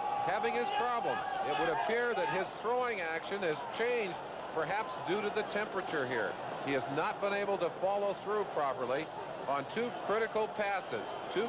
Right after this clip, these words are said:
critical passes, the ball has come short and been intercepted.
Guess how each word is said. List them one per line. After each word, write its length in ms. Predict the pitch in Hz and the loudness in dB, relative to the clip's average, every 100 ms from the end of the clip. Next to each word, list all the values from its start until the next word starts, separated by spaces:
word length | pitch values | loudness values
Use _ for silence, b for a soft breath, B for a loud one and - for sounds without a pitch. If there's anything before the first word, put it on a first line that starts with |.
| 226 | 0
critical 340 | 208 214 208 208 | 0 2 0 0
passes, 500 | 190 185 180 175 143 | 2 2 2 -2 -2
the 80 | |
ball 320 | 127 165 202 175 | 0 2 2 2
has 140 | 127 - | 0 -2
come 160 | 180 160 - - | -2 -2 -4 0
short 240 | 220 226 - - | 2 0 -2 -4
and 100 | 123 151 | -2 0
been 120 | 165 | 0
intercepted. 580 | 160 151 165 151 - | 0 0 0 0 -2